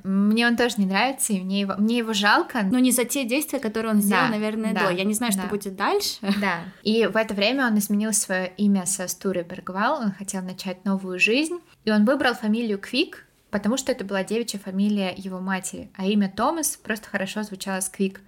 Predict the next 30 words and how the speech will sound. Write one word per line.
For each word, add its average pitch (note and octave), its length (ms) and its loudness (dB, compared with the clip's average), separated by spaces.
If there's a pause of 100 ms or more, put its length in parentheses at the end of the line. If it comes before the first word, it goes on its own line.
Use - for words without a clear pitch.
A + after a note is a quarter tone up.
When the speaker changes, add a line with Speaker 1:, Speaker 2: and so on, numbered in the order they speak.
(380)
Speaker 1:
Не G#3+ 160 2
было A#3+ 200 0
никакой G3+ 400 2
его G3+ 140 0
первой G3 340 0
жертвы F#3+ 360 -2
по F#3+ 100 -6
имени F#3 260 -6
Томас. F3 580 -6 (440)
И A#3 140 2
Бергвал G#3+ 480 0
говорил, A#3+ 440 0
что A3+ 240 -4
он A3 320 0
очень A3+ 320 2
ждал G3 280 2
терапии, G3+ 720 0
но G#3 140 4
когда, G#3 300 0
наконец, G#3+ 540 0
прошел A3+ 400 -2
несколько G#3+ 500 -2
сеансов, B3 600 0
он A#3+ 160 0
почувствовал A#3+ 560 -4
себя G#3+ 260 2
неудачником A3+ 760 2
даже G3+ 300 0
в F#3 60 -4
этом. F#3 400 -2